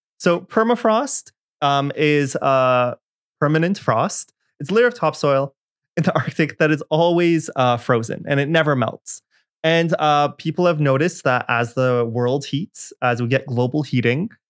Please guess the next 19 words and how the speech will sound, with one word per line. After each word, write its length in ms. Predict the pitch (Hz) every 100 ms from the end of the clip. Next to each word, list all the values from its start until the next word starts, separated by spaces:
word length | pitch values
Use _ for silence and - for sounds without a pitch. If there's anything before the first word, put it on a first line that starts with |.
| _ -
this 160 | 139
is 60 | 151
going 240 | 139 139
to 80 | 127
melt. 300 | 123 104 -
And 140 | 139 135
why 160 | 156
is 100 | 180
this 140 | 190 208
important? 600 | 185 196 202 214 240 - _ _ _ -
Um, 340 | 143 147 143 139
it's 140 | 151 170
important 280 | 175 208
for 80 | 180
a 40 | 151
number 320 | 170 160 143
of 100 | 123
reasons. 400 | 113 117 160 170
Uh, 300 | 135 131